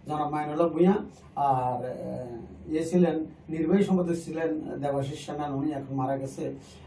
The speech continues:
আমি এই মুহূর্তে ওনাকে শ্রদ্ধা জানাই। তো ওনাদের এই পত্রিকাতে আমি, আহ,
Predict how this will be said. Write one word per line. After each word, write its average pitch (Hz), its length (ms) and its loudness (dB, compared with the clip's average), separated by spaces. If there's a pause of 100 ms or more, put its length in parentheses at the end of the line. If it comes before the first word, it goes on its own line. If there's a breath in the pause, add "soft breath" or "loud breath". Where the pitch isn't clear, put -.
(100)
আমি 135 180 0
এই 139 80 4
মুহূর্তে 135 300 0
ওনাকে 135 220 0
শ্রদ্ধা 135 340 -4
জানাই। 135 260 -2 (1300)
তো 170 100 6
ওনাদের 180 320 10
এই 180 140 12
পত্রিকাতে 160 400 0
আমি, 156 400 2
আহ, 135 480 -2